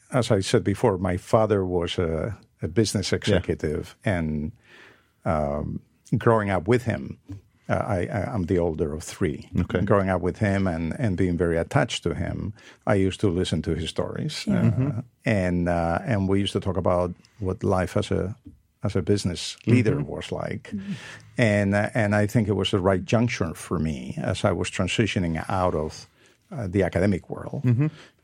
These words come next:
Speaker 1: And I had a foundation in organizational theory. I had a
Speaker 2: Mm-hmm.
Speaker 1: foundation in sociology. I had a foundation in economics,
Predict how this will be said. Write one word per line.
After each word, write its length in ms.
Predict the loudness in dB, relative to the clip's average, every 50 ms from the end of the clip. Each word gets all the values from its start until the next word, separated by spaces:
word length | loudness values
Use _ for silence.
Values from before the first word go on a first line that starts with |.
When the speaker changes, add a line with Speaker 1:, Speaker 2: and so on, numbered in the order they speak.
| 0
Speaker 1:
And 220 | 2 2 4 2 2
I 160 | 2 2 0
had 320 | 2 2 2 2 2 2
a 340 | 0 0 2 0 0 -2 -2
foundation 760 | 2 2 2 2 4 2 2 2 2 0 0 0 0 0 0 0
in 380 | 0 0 0 0 0 0 -2
organizational 800 | -2 -2 -2 -2 0 0 -2 -2 0 0 0 0 0 -2 -4 -4 -4
theory. 880 | -2 2 4 4 4 4 4 4 2 2 2 2 2 2 2 2 2
I 100 | 2 2 2
had 140 | 2 2
a 40 | 2
Speaker 2:
Mm-hmm. 80 | 0 0
Speaker 1:
foundation 480 | 0 -2 -2 -2 -4 -4 -4 -6 -6
in 100 | -6 -6
sociology. 1000 | -6 -6 -6 -6 -2 2 2 4 4 4 2 0 0 0 0 2 2 2 2 2 2
I 140 | 0 -2 -4
had 160 | -4 -4 -4 -6
a 60 | -6
foundation 580 | -6 -6 -8 -6 -4 -4 -4 -4 -4 -6 -6 -4
in 140 | -4 -4 -6
economics, 800 | -4 -4 0 2 4 4 4 4 4 2 2 0 -2 -6 -8